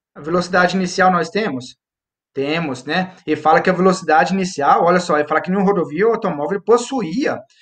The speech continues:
a velocidade de oitenta quilômetros por hora, né? Então, vou colocar aqui, ó,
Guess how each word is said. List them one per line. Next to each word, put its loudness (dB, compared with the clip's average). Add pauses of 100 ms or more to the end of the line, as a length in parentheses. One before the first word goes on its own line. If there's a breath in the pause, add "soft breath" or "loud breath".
(180 soft breath)
a 2
velocidade 2
de -2
oitenta 0
quilômetros 0
por -6
hora, 0
né? -6
Então, -6
vou -8
colocar -2
aqui, -4
ó, -2